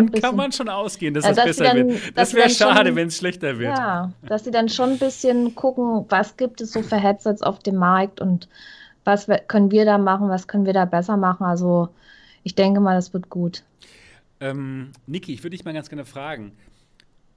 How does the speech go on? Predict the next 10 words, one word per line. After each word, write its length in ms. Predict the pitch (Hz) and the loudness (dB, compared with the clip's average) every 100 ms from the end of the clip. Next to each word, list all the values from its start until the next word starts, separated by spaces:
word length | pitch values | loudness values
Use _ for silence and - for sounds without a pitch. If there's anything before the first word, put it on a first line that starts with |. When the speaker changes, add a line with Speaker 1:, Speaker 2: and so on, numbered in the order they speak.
| _ _ _ _ 113 - - | _ _ _ _ -20 -20 -14
Speaker 2:
was 260 | - 185 - | -8 -8 -10
für 180 | 220 170 | -14 -12
eine 320 | 180 160 143 | -10 -10 -10
Art 240 | 151 165 | -12 -14
von 240 | - 139 127 | -14 -16 -16
P 260 | - 151 160 | -12 -10 -10
S 220 | 147 143 | -12 -16
V 160 | - 143 | -16 -14
R 160 | 127 | -14
zwei 680 | 117 - 117 113 135 185 202 | -16 -16 -12 -10 -10 -12 -16